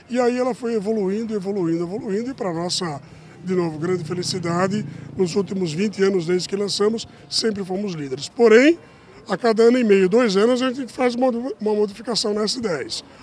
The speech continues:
Algumas maiores, outras menores. Esta agora é uma grande modificação, o que prova que time que tá ganhando tem que mexer sempre sim, senão não funciona.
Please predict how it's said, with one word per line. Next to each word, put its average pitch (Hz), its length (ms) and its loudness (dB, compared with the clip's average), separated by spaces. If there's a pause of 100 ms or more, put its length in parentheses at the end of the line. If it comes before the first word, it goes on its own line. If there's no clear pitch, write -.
(140)
Algumas 185 380 0
maiores, 214 680 2 (320)
outras 196 320 4
menores. 202 560 2 (240)
Esta 214 340 2
agora 180 260 0
é - 20 -2
uma 180 160 -4
grande 180 420 6
modificação, 202 840 0 (360)
o 233 100 0
que 269 140 -2
prova 220 560 0 (400)
que 214 120 -6
time 220 340 -2
que 185 120 -10
tá 180 160 -2
ganhando 185 560 4 (320)
tem 226 200 4
que 247 100 -6
mexer 233 560 4
sempre 214 500 6
sim, 180 300 -2
senão 180 300 -4
não 180 100 0
funciona. 160 540 -8